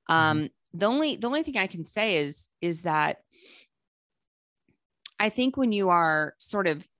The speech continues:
Speaker 1: living a, a lifestyle of sin, you know, over those eight years, there are so many opportunities where there's a fork in the road.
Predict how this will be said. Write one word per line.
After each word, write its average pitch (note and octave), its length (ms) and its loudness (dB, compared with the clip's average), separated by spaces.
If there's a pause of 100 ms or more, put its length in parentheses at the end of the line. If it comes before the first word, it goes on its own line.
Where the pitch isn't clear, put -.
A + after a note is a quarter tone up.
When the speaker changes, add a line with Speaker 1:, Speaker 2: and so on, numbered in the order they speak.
(640)
Speaker 1:
living F#3 760 0 (120)
a, D3+ 500 -4
a D3+ 200 -4 (440)
lifestyle D3+ 760 -2
of C3 80 -12
sin, - 560 -10 (1900)
you G#3 80 -2
know, F#3+ 220 4
over A3+ 280 4
those G#3+ 280 0 (100)
eight F3 220 -2
years, C#3 720 -6 (760)
there G3+ 360 2
are F3+ 160 0
so - 340 -4
many C4 300 -2
opportunities D#3+ 1120 -4 (460)
where D#3 500 0
there's D#3 260 -4
a D#3+ 40 -10
fork F#3 400 -4
in D3+ 100 -4
the C#3 80 -6
road. - 320 -12